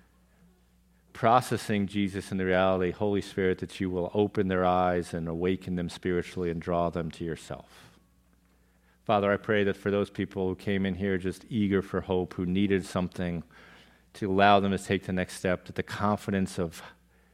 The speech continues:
their identity in Christ and the hope they have in Christ will give them joy as we end our service today. And Father, thank you for the moment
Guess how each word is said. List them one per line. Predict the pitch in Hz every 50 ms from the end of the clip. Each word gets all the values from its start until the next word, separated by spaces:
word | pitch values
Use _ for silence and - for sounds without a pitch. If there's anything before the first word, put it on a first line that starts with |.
| _ _ _ _
their | - 98 92 92
identity | 90 85 104 104 104 107 101 101 95
in | 90 90
Christ | - - 107 98 92 92 90 - - -
and | 90 85
the | 82
hope | - - 104 101 90 -
they | 104 95
have | 80 90 90 85
in | 90 87
Christ | - - 90 85 85 80 - - - -
will | 87 85
give | 85 95 87 82 -
them | 90 85 82 82 82
joy | - - 104 92 90 90 85 78 73 - - - _ _ - - - - - _ _ _ _ _ _
as | - 90 82 87
we | 92 87 85
end | 85 82 85
our | 82
service | 82 - - 80 78 78 82 -
today. | - - - - - - - - _ _ _ _ _ _ _ _ _ _ _ _ _ -
And | 104 98
Father, | - 110 98 95 98 90
thank | - - 107 107 104 -
you | 107 92
for | - -
the | 95 90
moment | 87 90 87 90 90 90 87 87 90